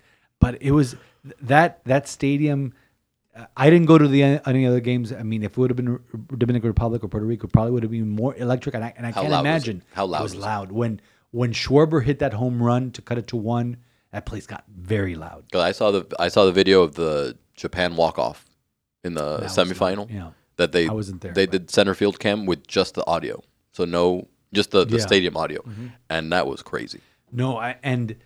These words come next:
Speaker 1: you wanna say how, how many times did we see s-, Mar-, uh, Giancarlo Stanton hit a home run in that park? A lot. Uh,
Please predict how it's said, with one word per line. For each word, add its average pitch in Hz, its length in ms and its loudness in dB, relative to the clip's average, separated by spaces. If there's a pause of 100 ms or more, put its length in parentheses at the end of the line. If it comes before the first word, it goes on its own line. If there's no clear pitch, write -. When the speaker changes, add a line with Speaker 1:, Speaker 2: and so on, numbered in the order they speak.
(320)
Speaker 1:
you 127 180 0
wanna 165 260 4
say 147 400 -2
how, - 320 -6
how 139 120 -2
many 156 220 -2
times 131 300 -8
did 117 80 -8
we 107 80 -10
see 123 260 -10
s-, - 240 -16
Mar-, 113 240 -8
uh, 104 220 -4
Giancarlo 104 500 -6
Stanton 95 260 -10
hit 98 100 -6
a 98 40 -6
home 95 240 -10
run 90 100 -8
in 92 80 -10
that - 200 -12
park? - 200 -8 (300)
A 98 80 -14
lot. 95 280 -10 (920)
Uh, 110 300 -2